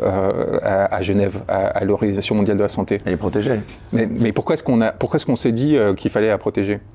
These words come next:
Speaker 1: Parce qu'elle a fait des déclarations à la presse en disant, « On savait. On savait ce qui venait, on savait ce qui, ce qui se préparait, et on n'a rien, et on n'a volontairement rien fait. » Et pourquoi est-ce qu'elle avait dit ça ?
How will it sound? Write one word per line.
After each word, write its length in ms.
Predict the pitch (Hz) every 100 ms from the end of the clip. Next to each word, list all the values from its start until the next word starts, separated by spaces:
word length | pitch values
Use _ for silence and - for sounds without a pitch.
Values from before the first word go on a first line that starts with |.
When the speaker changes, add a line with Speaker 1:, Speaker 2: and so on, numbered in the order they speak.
| - - -
Speaker 1:
Parce 160 | 92 -
qu'elle 140 | -
a 40 | 98
fait 140 | 117
des 100 | 107
déclarations 640 | 104 104 107 104 - 117 - - - -
à 120 | 98
la 80 | 98
presse 420 | - 208 - - - - -
en 140 | 104
disant, « 420 | 98 104 123 185 - - - - - -
On 100 | -
savait. 300 | 175 147 143 - - - - - - - -
On 40 |
savait 260 | 95 104 113
ce 60 | -
qui 120 | 104
venait, 400 | 107 151 208 -
on 100 | 110
savait 300 | - 104 127
ce 80 | -
qui, 140 | - 101
ce 60 | -
qui 100 | -
se 60 | -
préparait, 360 | 101 127 185 -
et 20 |
on 120 | 107
n'a 80 | 104
rien, 180 | 123 127
et 60 | 110
on 60 |
n'a 120 | 104 101
volontairement 600 | 107 104 104 107 135 170
rien 180 | 117
fait. » 180 | 117 113 -
Et 60 |
pourquoi 220 | 120 -
est-ce 100 | 120
qu'elle 120 | - 113
avait 120 | 107
dit 120 | 101
ça ? 240 | - 101